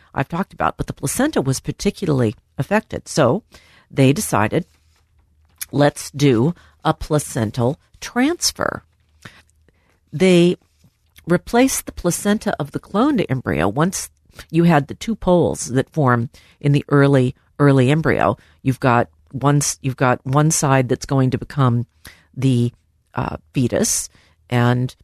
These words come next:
you've got another side that's going to become the placenta. And if you go and basically core the fetus and out and drop it into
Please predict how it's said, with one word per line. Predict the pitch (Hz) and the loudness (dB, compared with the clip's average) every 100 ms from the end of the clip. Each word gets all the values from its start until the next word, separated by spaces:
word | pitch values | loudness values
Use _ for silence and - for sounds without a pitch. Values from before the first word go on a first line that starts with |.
| _ _ | _ _
you've | 143 - | -4 0
got | 135 | 0
another | 127 127 151 156 | 2 2 4 2
side | - 147 131 | 0 0 0
that's | 120 - | 0 -4
going | 139 127 | 0 2
to | 117 | 0
become | - 127 113 | -2 -2 -4
the | 110 | -4
placenta. | - 120 208 208 - - - _ _ - _ _ _ 127 | -6 -4 -2 -2 -2 -6 -8 _ _ -20 _ _ _ 0
And | 131 127 | 2 2
if | - | 0
you | 131 | -2
go | 139 131 131 131 - _ _ _ | 2 4 4 2 -6 _ _ _
and | 123 120 113 - - _ _ _ _ | 0 2 0 -4 -12 _ _ _ _
basically | - 131 - - 131 - _ | -2 -2 -4 -4 -4 -4 _
core | - - 175 156 135 127 139 | -14 0 4 6 6 4 0
the | - | -4
fetus | - 160 160 156 - - - | 0 2 2 2 -2 -8 -6
and | 127 - | -4 0
out | 135 127 - | 2 0 0
and | 127 120 | -4 -2
drop | 123 131 135 - | 0 2 2 0
it | 131 - | -4 -2
into | 127 127 123 - 143 123 | -2 0 -2 -2 0 0